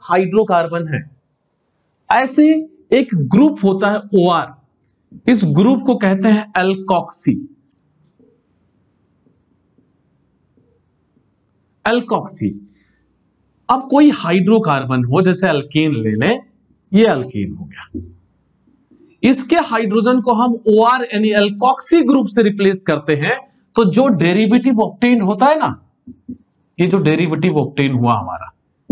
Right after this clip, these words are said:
जिसको हम क्या लिख सकते हैं? सीएच थ्री ओ आर, यही हमारा क्या कहलाता है? Ethers। Ethers are alkoxy derivative of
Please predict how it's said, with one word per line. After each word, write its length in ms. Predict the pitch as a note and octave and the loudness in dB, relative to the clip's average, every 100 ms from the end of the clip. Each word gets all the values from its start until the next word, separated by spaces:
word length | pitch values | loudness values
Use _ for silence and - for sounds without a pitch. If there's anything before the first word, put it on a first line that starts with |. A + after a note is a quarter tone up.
| - - _ _ _ _ _ _ _ - - - - _ | -10 -12 _ _ _ _ _ _ _ -20 -20 -20 -20 _
जिसको 260 | D3+ D#3+ F#3 | -2 0 -2
हम 140 | F3+ | -2
क्या 180 | - F3+ | -2 -4
लिख 160 | F3 D#3+ | -4 -6
सकते 320 | E3 D#3+ D#3 | -8 -6 -4
हैं? 300 | D#3+ F3 - _ | -2 -4 -10 _
सीएच 680 | - - - A3 A#3 G#3+ - | -14 -6 0 2 2 -2 -4
थ्री 220 | G#3 G#3+ | -2 0
ओ 200 | F3 C#3 | 2 0
आर, 200 | G#2 F2 - _ _ _ _ _ _ - - - - _ - - - | -2 -6 -14 _ _ _ _ _ _ -16 -12 -12 -14 _ -16 -14 0
यही 420 | C#3+ E3+ C#3 A#3 | 0 2 2 2
हमारा 420 | A3 E3 C#3+ C3 C#3 | 0 -2 -2 -2 -4
क्या 180 | C#3 | -6
कहलाता 520 | B2+ A#2 A2+ A2 A#2 A2 | -6 -4 -2 -2 -2 -2
है? 280 | C#3 F#3+ - | -4 -6 -2
Ethers। 720 | F3 F3 - B2+ A#2 - - _ _ _ _ _ _ _ _ _ _ _ - - - G#3 | 0 0 -2 -10 -10 -18 -20 _ _ _ _ _ _ _ _ _ _ _ -20 -20 -4 2
Ethers 580 | A#3+ A#3+ B3 D4 - E3+ | 2 2 0 0 0 -2
are 240 | A#2+ A2 - _ _ _ _ G3 | -2 -6 -12 _ _ _ _ -2
alkoxy 840 | A3+ B3 B3 C4 C4 - C4+ G#3 F3+ | -2 -2 0 0 0 -2 0 2 2
derivative 560 | F#3+ G3+ F#3 G3+ G3+ | 2 0 -2 -2 0
of 180 | G3 | 0